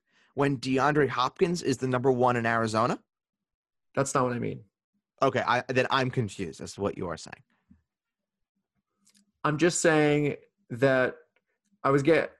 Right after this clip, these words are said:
Speaker 2: I mean, I said that he's not the number one, and he isn't. But I'm saying that you know that Will Fuller is gonna be, is gonna get more out of the offense than Brandon Cook, than Brandon Cooks is.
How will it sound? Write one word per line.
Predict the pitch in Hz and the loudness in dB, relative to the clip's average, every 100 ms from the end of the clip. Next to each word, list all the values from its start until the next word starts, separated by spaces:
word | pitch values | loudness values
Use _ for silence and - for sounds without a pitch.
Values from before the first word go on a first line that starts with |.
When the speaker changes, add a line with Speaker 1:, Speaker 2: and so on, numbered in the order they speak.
| - | -2
Speaker 2:
I | 151 | 2
mean, | 147 | 4
I | 139 | 2
said | 139 196 160 | 4 2 2
that | 143 | 0
he's | 139 | 0
not | 135 120 | 0 0
the | 113 | -2
number | 113 113 | 0 0
one, | 104 104 104 - _ _ _ _ _ _ _ _ _ | 0 -4 -10 -16 _ _ _ _ _ _ _ _ _
and | 131 | 0
he | 135 | 4
isn't. | 123 113 113 - _ _ _ _ _ - | 4 0 -4 -10 _ _ _ _ _ 0
But | 147 135 - | 2 2 0
I'm | 151 | 2
saying | 165 147 139 | 4 4 4
that | 135 131 - _ _ _ _ _ _ _ _ _ _ _ _ _ _ _ _ _ _ | 4 2 0 _ _ _ _ _ _ _ _ _ _ _ _ _ _ _ _ _ _
you | 151 160 | -4 2
know | 165 165 | 4 6
that | 135 | 4
Will | 147 147 | 4 2
Fuller | 151 147 143 | 4 4 4
is | 131 | 4
gonna | 135 | -2
be, | 127 127 131 123 113 - _ _ _ _ _ _ _ _ - | 2 2 2 0 -6 -10 _ _ _ _ _ _ _ _ -2
is | 151 | 0
gonna | 143 143 | 4 4
get | 143 131 | 4 4
more | 139 139 139 139 - | 4 6 6 4 2
out | 131 127 | 2 6
of | 127 120 117 _ _ _ _ _ - | 6 4 -2 _ _ _ _ _ 0
the | 135 | 2
offense | 131 131 135 127 | 2 2 -2 -2
than | - 123 | -2 -2
Brandon | 117 127 120 | 0 0 -2
Cook, | - 196 - - | -4 -6 -10 -6
than | 139 | -4
Brandon | 117 143 135 | 2 2 2
Cooks | 135 165 - | -2 -2 -4
is. | 101 - - | -8 -10 -16